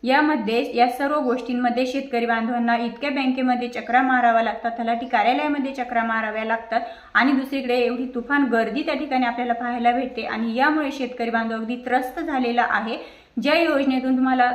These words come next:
तीन ते चार महिन्यातून आपल्याला फक्त दोन हजार रुपये मिळत असतात, परंतु त्या दोन हजार रुपयांसाठी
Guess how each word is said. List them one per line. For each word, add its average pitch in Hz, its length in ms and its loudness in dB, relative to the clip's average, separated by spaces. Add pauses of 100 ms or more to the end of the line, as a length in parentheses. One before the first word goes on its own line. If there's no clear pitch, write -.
(140)
तीन 254 200 4
ते 262 140 -2
चार 269 220 2
महिन्यातून 269 460 2
आपल्याला 240 300 2
फक्त 254 220 -4
दोन 247 300 0
हजार 277 260 -2
रुपये 254 180 0
मिळत 233 300 2
असतात, 233 240 2
परंतु 240 360 -2
त्या 240 160 0
दोन 233 360 0
हजार 302 280 0
रुपयांसाठी 233 760 -4